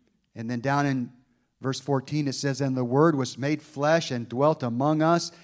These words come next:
and we beheld his glory, the glory as of the only begotten of the Father, full of grace and truth." Amen.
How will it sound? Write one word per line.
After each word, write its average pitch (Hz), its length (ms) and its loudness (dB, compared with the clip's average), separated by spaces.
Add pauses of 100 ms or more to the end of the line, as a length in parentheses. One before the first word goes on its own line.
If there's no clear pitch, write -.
(120)
and 123 200 -6
we 170 160 0
beheld 143 480 0
his 143 220 -2
glory, 156 560 6
the 131 160 -2
glory 151 500 4
as 147 200 2
of 143 140 2
the 127 160 -2
only 160 320 2
begotten 139 540 2
of 123 100 -6
the 123 80 -4
Father, 170 640 4 (280)
full 180 460 0
of 151 180 2
grace 170 420 2
and 180 240 -2
truth." 180 680 2 (880)
Amen. 151 460 4